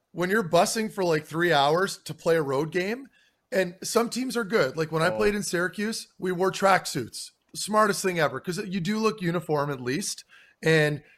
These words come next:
Speaker 1: it's comfortable, right? 'Cause everyone's kinda lounging on the bus, and you're laying down. Like, you can't wear a suit. And, and,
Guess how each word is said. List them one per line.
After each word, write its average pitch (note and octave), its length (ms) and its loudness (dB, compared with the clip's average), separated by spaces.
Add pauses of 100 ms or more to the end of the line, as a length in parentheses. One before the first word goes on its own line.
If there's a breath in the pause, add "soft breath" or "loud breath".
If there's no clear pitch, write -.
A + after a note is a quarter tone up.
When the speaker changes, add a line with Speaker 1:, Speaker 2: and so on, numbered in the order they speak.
(160 soft breath)
Speaker 1:
it's F3+ 140 -2
comfortable, D3 480 2
right? D3 200 4
'Cause E3+ 160 -2
everyone's F#3+ 380 0
kinda F3 220 -2
lounging D#3 540 -4
on C#3+ 160 -6
the C3+ 60 -14
bus, D3 480 -2 (360 soft breath)
and E3 120 4
you're D3+ 120 4
laying E3 320 4
down. D3+ 320 6
Like, C#3 160 -6
you - 60 -20
can't B3+ 200 6
wear D3 120 2
a B2 60 -4
suit. C#3+ 340 -4 (500)
And, E3 380 4
and, E3 220 -2